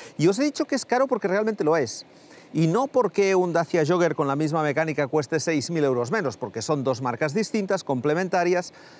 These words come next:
sino porque el nuevo Citroën C tres Aircross en su versión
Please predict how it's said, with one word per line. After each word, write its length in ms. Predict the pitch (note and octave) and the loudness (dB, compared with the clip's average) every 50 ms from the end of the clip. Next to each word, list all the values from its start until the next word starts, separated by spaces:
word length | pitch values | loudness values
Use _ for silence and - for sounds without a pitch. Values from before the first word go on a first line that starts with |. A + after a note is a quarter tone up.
| - - - | -20 -20 -16
sino 260 | - - G#3 A3 B3+ A3+ | -2 0 2 2 2 2
porque 460 | - A3+ G#3+ - A3+ A3+ A3+ - - | 2 0 2 2 4 2 2 2 0
el 200 | - D#3+ E3 E3 | -2 0 0 0
nuevo 340 | E3 F3 F3+ F#3 G3 G3+ G3 | 0 0 0 0 2 0 0
Citroën 720 | - - F#3+ F3 - G3 G3+ G3+ F#3+ F#3 F3 D#3+ D3 C3+ B2+ - - - - - - - - - - | -2 -4 -6 -2 0 2 2 4 2 2 0 0 -2 -4 -6 -10 -18 -20 -20 -20 -20 -20 -20 -6 -2
C 120 | E3 E3 | -2 -2
tres 580 | D#3+ - - F3+ F#3 F#3 F3+ D#3 - - - - - | 0 0 -2 0 2 2 2 0 -2 -6 -12 -10 -4
Aircross 760 | - D#3 D#3 D3+ - - - G#3 A3+ A#3+ A3 E3 - - - - | -2 -2 -2 -2 -4 -2 0 2 2 2 2 0 -4 -10 -12 -6
en 160 | - D#3+ D3+ C3+ | -4 -4 -4 -4
su 160 | - - C#3+ | -4 -4 -2
versión 460 | B2+ C3 A#2+ - E3 E3 F3 F3 E3 | -2 -2 -2 -2 -2 -2 -2 -2 -6